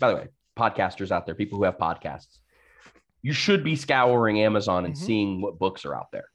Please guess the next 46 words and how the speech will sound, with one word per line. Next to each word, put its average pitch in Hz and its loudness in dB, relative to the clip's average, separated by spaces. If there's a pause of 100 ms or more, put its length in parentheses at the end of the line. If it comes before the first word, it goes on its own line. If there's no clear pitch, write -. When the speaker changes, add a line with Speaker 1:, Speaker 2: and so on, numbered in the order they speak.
(160)
Speaker 1:
You 113 -2
should. - 0
Speaker 2:
Yeah. 147 -6
Speaker 1:
You - -4
should 110 -2
go 110 2
to 123 0
the 139 2
new 151 6
releases 135 0
section. 95 -4 (240)
You 95 -10
should 120 -4
be 95 -4
seeing 104 2
who's 143 2
writing 113 2
stuff - -6 (400)
because 113 -2
Speaker 2:
Yep. 131 -6
Speaker 1:
they 107 4
have 135 2
a 139 -2
finger 120 0
on 107 2
the 104 -2
pulse 104 0
of 101 -8
what 95 -4
people 95 -6
are 92 -2
wanting 92 -2
to 95 -16
consume. 95 -8 (180)
Okay. 80 -8 (220)
Do 156 -2
Speaker 2:
Yeah. 170 -2 (240)
Speaker 1:
that. - -12
Try 117 0
to 123 0
get 120 -2
those 110 -6
people 92 -4
on 92 -2
your 85 -10
podcast. 71 -8